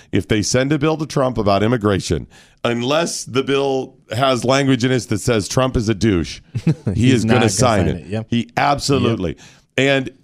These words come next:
Speaker 1: they are going to try to, and Trump would actually probably favor something that kinda walks that, that political line. Little for the left, little for the right. That's, that's what they do. The problem is this is one of those issues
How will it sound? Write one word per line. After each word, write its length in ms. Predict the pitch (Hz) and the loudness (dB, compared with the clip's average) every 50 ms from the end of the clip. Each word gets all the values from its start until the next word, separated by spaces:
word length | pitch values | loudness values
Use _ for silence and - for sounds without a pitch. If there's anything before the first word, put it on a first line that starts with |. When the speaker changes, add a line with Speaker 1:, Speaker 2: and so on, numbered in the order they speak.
| _ _ _ | _ _ _
Speaker 1:
they 420 | - 123 123 117 151 156 160 170 175 | -8 -6 -2 0 2 2 2 2 2
are 220 | 165 151 143 151 139 | 0 0 0 0 0
going 300 | 120 160 170 180 190 196 | 0 0 0 0 -2 -4
to 80 | 190 | -6
try 360 | 185 - 147 131 117 113 113 | -6 -4 -4 -2 -2 -2 -4
to, 220 | 110 - 117 117 135 | -4 -6 -6 -6 -6
and 120 | 143 120 | -6 -6
Trump 300 | - - 147 151 151 - | -6 -4 -2 -2 -2 -2
would 100 | 147 143 | 0 0
actually 320 | 143 139 135 - - 135 131 | 0 0 0 0 -2 -2 0
probably 340 | - 135 127 123 123 123 | 0 0 -2 0 0 -2
favor 380 | 113 - 147 139 143 123 113 113 | -2 0 0 0 0 0 -2 -2
something 560 | 95 - 117 104 95 - - 104 98 90 87 - - - - _ _ _ _ - | 0 0 0 -2 -2 0 0 0 0 0 -4 -8 -16 -20 -20 _ _ _ _ -6
that 280 | - 98 120 117 - | -2 0 0 0 2
kinda 280 | - 139 131 123 117 120 | 2 2 2 4 2 2
walks 360 | 113 110 113 117 - - - | 2 2 0 0 -2 -4 -2
that, 420 | 110 104 98 95 92 - - - - | -2 0 0 -2 -4 -8 -12 -10 -6
that 220 | - 98 92 - | -6 -6 -6 -4
political 480 | - 113 107 104 107 101 92 - 101 90 | -6 -4 -2 0 0 0 0 0 0 2
line. 340 | 87 87 85 78 73 69 64 - - - - | 2 2 2 0 0 -2 -6 -10 -16 -12 -6
Little 240 | 80 90 98 101 85 | -2 -2 0 0 0
for 100 | 104 104 | 0 2
the 80 | 101 | 2
left, 340 | 110 120 127 131 131 123 - | 2 4 4 4 2 2 2
little 160 | - 98 90 | 0 0 0
for 120 | 85 104 98 | 0 0 0
the 100 | 90 101 | 2 2
right. 400 | 107 117 117 117 120 113 - 90 - _ _ _ _ _ _ _ - | 2 2 2 2 0 -2 -4 -10 -20 _ _ _ _ _ _ _ -6
That's, 280 | - 101 104 - - - | -2 -2 -2 -2 -4 -2
that's 220 | - 110 104 - | -2 -2 0 0
what 60 | 110 107 | 0 0
they 80 | 98 | 0
do. 160 | 90 90 76 - - - _ _ _ | 0 -2 -4 -6 -10 -20 _ _ _
The 100 | - 101 | -6 -4
problem 300 | - - 147 143 131 139 151 | 0 0 2 2 2 2 2
is 120 | 143 120 | 2 2
this 160 | 113 127 107 | 2 0 0
is 120 | 110 110 101 | -2 -2 -2
one 160 | 113 123 131 | 0 0 0
of 80 | 135 117 | 2 2
those 260 | 120 117 113 104 98 | 2 2 0 0 -2
issues 580 | - 127 139 113 - 107 101 90 87 85 - | -2 -2 -2 0 0 0 0 2 0 -2 -4